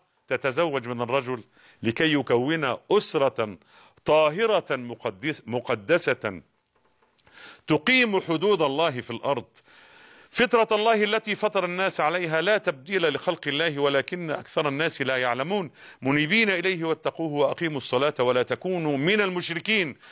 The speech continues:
من الذين فرقوا دينهم وكانوا شيعاً كل حزب بما لديهم فرحون.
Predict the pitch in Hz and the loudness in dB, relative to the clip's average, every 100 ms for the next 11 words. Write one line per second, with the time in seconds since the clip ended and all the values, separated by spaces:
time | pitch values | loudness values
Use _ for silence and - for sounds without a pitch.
0 | - 131 147 147 143 170 160 - 156 139 | -8 0 2 2 0 -2 -4 -2 -2 -2
1 | 131 123 117 131 143 139 123 123 147 139 | -4 -4 -4 -2 -2 -2 0 0 0 -2
2 | 123 - 139 127 120 101 _ - _ - | -2 -4 -2 0 -2 -6 _ -20 _ -2
3 | 147 143 - 214 185 147 120 143 135 127 | 0 2 2 0 0 -4 -2 -2 -2 -2
4 | 185 202 175 160 147 147 190 214 185 165 | 0 0 2 2 2 2 0 0 0 -2
5 | 156 - 156 156 214 247 208 127 | -2 0 0 0 2 2 2 -2